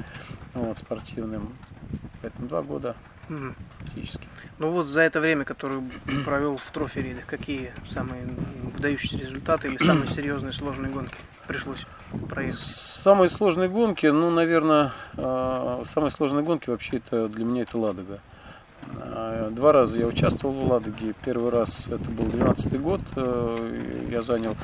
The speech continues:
Speaker 1: это было первое участие, я занял второе место, э, в категории, э, Т Р два. И в этом году, э, было второе участие.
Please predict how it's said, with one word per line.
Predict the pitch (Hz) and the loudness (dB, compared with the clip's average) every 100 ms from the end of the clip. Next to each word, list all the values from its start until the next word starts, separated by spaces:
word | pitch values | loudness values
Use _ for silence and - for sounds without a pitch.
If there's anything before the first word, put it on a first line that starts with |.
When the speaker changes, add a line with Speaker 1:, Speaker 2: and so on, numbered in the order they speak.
| - - | -10 -6
Speaker 1:
это | 127 | 0
было | 123 113 | 2 4
первое | 135 117 | 2 2
участие, | 113 - 202 - | 0 -2 -2 0
я | 120 | 2
занял | 117 110 | 2 0
второе | - 123 120 | 0 2 2
место, | 117 104 - 110 - - - - - 117 | 2 0 -2 -2 -2 -4 -10 -12 -8 -4
э, | 117 113 | 0 0
в | 98 | 0
категории, | - - 120 123 117 113 | -2 -2 4 4 6 6
э, | 110 107 107 104 104 101 104 101 101 110 | 4 4 2 2 4 4 4 2 2 4
Т | 123 | 6
Р | 113 | 6
два. | 120 117 110 101 - - - 82 - - | 6 6 6 4 2 2 2 2 0 -2
И | 160 190 | 0 2
в | 170 | 4
этом | 165 147 135 | 4 4 8
году, | 139 139 170 175 156 - - - | 8 8 2 2 -2 -12 -14 -8
э, | 117 110 110 | -6 -4 -4
было | 113 117 | -2 -2
второе | - 143 175 | 0 2 2
участие. | 160 - 139 123 - 123 117 | 2 0 0 0 0 0 0